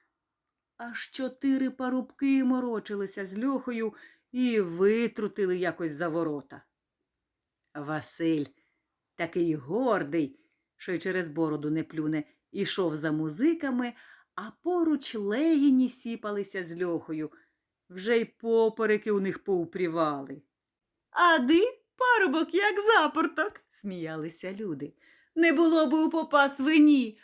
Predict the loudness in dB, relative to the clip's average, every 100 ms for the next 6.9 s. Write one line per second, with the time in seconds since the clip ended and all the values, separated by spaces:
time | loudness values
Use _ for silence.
0 | _ -4 -4 0 0 0 -2 -4 -2 -2
1 | -2 -2 0 0 -2 -8 _ 0 2 2
2 | 4 4 4 4 4 4 2 -2 -4 2
3 | 4 4 4 2 0 -2 -6 _ -20 -20
4 | -20 _ _ -6 -2 2 4 4 4 2
5 | 2 2 -2 -2 0 2 2 0 0 2
6 | 4 2 0 0 2 2 0 0 -2